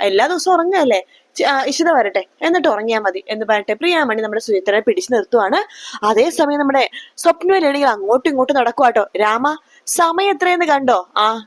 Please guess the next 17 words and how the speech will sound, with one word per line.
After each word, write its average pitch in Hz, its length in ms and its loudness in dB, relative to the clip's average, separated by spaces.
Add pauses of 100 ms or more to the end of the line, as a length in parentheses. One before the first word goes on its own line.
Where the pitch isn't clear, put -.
(120)
കണ്ടു." 220 260 0 (160)
"എത്രയായി?" 262 440 0 (200)
"പതിനൊന്ന് 208 320 0
മണി." 202 220 -2 (320)
"വെറും 240 280 4
പതിനൊന്ന് 339 260 0
മണിയല്ല, 330 320 0 (180)
രാത്രി 220 380 0
പതിനൊന്ന് 247 320 0
മണി. 220 140 -2 (320)
എത്ര 320 300 0
നേരം 302 220 2
അവള് 277 140 2
പോയിട്ട്? 240 360 2 (300)
ദേ 247 100 2 (240)
ഇന്നലെ 311 380 0
വന്നത് 247 300 0